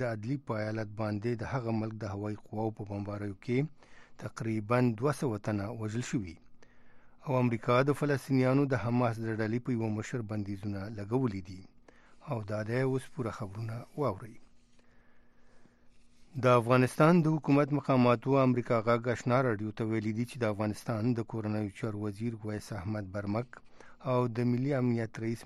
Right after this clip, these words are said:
محمد معصوم ستانکزی د پاکستاني چارواکو سره د یو لړ مهمو امنیتي مسایلو په سر د خبرو دپاره پرون سهار له کابل نه اسلام آباد ته تللي دي. په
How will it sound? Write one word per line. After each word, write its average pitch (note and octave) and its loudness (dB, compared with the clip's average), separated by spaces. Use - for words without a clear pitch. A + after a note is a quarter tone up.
محمد G#2 -4
معصوم G#2 -6
ستانکزی G#2+ -6
د A#2+ -6
پاکستاني B2 0
چارواکو A#2 -2
سره B2 -4
د A#2 0
یو C3+ 4
لړ A#2 -2
مهمو C#3 2
امنیتي A2 -4
مسایلو G#2 -6
په G#2 -12
سر A2+ -6
د F#2+ -12
خبرو A2+ -4
دپاره G#2 -4
پرون D3 2
سهار A#2+ -2
له A2 -4
کابل G#2 -6
نه G2+ -8
اسلام G2+ -8
آباد G2 -12
ته F#2+ -14
تللي G#2 -6
دي. E2 -14
په B2 2